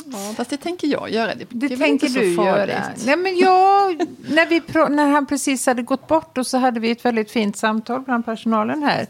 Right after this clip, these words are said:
Speaker 1: Mm.
Speaker 2: Så läste jag högt ur Dorés bibel, och den är
Speaker 1: Mm.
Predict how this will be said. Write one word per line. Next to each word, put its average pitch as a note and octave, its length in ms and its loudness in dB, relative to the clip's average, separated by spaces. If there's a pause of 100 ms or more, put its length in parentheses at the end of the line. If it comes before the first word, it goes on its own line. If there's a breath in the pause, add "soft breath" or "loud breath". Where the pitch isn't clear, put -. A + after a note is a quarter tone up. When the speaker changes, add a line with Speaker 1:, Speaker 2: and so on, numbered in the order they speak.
(100)
Speaker 1:
Mm. G#3+ 380 -6
Speaker 2:
Så B3 160 -2
läste A3+ 380 0
jag G#3 160 2
högt G3 380 -4
ur F#3 100 2
Dorés G3+ 640 -2
bibel, A3 680 0
och A#3 140 0
den D#4 460 -4
är - 560 -8
Speaker 1:
Mm. C4 500 -6